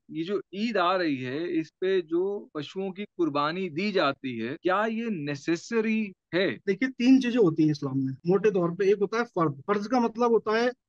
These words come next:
Speaker 2: जो आपको करना ही करना है। एक होती है सुन्नत। सुन्नत का मतलब है अगर आप करेंगे तो आपको reward मिलेगा, अगर आप उसको neglect कर देते हैं तो आप sinful नहीं होंगे। कुर्बानी जो होती है ये वाजिबात में आती है।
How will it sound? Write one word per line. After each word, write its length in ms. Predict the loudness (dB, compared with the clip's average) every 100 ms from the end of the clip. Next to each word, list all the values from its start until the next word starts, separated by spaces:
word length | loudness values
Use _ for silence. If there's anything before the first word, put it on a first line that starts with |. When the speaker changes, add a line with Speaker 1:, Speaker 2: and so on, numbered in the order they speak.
| -4
Speaker 2:
जो 120 | 2
आपको 320 | 2 2 0 -4
करना 400 | 0 2 4 4
ही 100 | 4
करना 260 | 2 0
है। 100 | 0 2
एक 80 | 4
होती 320 | 6 4 4
है 200 | 4 2 -2
सुन्नत। 480 | 0 2 4 2 -2 -6
सुन्नत 400 | 0 2 2 2
का 60 | 2
मतलब 300 | 4 4 2
है 140 | 2 2
अगर 200 | 2 2
आप 140 | 0 2
करेंगे 340 | 2 2 2
तो 120 | 2
आपको 300 | 0 0 2
reward 340 | 4 4 4 4
मिलेगा, 460 | 4 4 4 0 -2
अगर 180 | -2 2
आप 120 | 2
उसको 280 | 0 0 2
neglect 420 | 2 2 0 2
कर 80 | 2
देते 260 | 2 0 -2
हैं 80 |
तो 80 | 0
आप 120 | 0
sinful 440 | 0 -2 2 4 6
नहीं 200 | 6 6
होंगे। 260 | 6 4
कुर्बानी 600 | 0 0 2 4 4 4
जो 140 | 4 4
होती 280 | 2 0 -2
है 220 | -2 -2
ये 120 | 0
वाजिबात 680 | 2 2 2 0 4 6 6 4
में 120 | 2
आती 220 | 2
है। 60 | 0